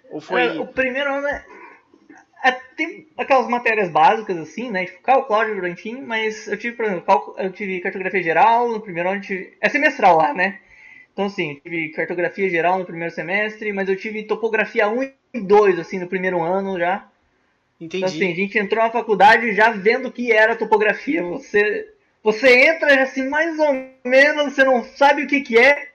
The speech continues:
Speaker 2: aí ali você já aprende de cara. Então, isso foi válido.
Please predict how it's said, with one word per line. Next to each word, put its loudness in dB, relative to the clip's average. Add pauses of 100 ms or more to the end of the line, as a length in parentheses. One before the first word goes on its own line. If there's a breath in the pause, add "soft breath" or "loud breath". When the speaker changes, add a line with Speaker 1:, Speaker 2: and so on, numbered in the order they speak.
(120)
Speaker 2:
aí 6
ali -4
você -4
já 4
aprende 0
de -4
cara. 2
Então, -4 (140)
isso -10
foi 0
válido. 2